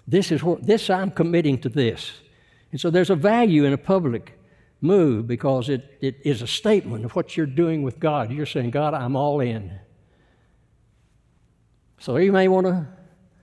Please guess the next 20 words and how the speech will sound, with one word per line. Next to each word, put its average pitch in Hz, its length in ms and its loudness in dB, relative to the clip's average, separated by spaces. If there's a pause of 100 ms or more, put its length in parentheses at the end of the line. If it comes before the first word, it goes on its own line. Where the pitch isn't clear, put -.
(440)
do 160 160 2
it 143 160 -4
where 160 100 0
you 160 320 0 (360)
will 143 80 -8
be 147 180 -6
standing 156 400 -4
in 151 80 -2
a - 20 -2
moment. 156 460 -2
You 123 80 -8
may 131 100 -6
wanna 135 180 -6
come 135 240 -4
and 127 140 -4
kneel 139 240 -4
and 135 100 -10
pray, 135 300 -6
whatever 135 420 -4
God 131 300 -6